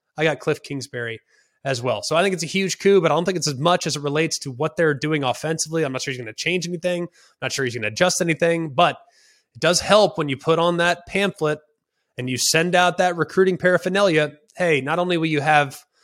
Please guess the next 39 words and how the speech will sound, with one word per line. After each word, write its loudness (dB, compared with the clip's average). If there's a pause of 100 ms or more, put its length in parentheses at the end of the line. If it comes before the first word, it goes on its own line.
(180)
the -6
best 2
guy 2
in -2
college, 2
but -6
you -2
also 0
have -6
a -10
guy 4
that's -6
worked -2 (380)
as 4
a 2
head 4
coach 2
in -4
the 0
N 2
F -2
L 4
with -6
Kyler -4
Murray 0 (600)
and 4
a 4
guy 4
that's -2
developed -2
a -10
whole 0
heck -6
of -8
a -6
lot -2
of -6
guys -2
at -18